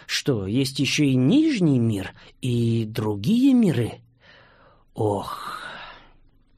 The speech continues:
Я все перерыл, но не нашел ни саму книгу про мобов, ни других страниц из нее.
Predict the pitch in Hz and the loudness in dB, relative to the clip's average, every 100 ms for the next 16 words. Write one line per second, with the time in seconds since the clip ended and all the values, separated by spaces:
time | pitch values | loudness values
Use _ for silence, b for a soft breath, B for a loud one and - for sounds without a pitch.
0 | _ _ _ _ _ _ 110 147 196 208 | _ _ _ _ _ _ 0 4 4 2
1 | - 214 208 190 175 165 165 185 214 220 | 0 2 4 4 2 4 4 4 4 4
2 | 175 190 190 185 214 208 202 185 - 196 | 4 4 4 4 4 4 2 0 0 2
3 | 156 165 214 233 - 220 214 214 190 185 | 4 4 2 0 0 2 2 0 2 2
4 | 202 175 180 175 175 175 180 165 170 - | 2 2 0 2 2 4 2 2 0 0
5 | 139 151 196 170 165 151 123 160 - - | 0 2 2 0 0 0 0 -2 -2 -6
6 | - 156 135 117 - 120 104 113 107 107 | -2 0 2 0 -2 -4 0 0 0 0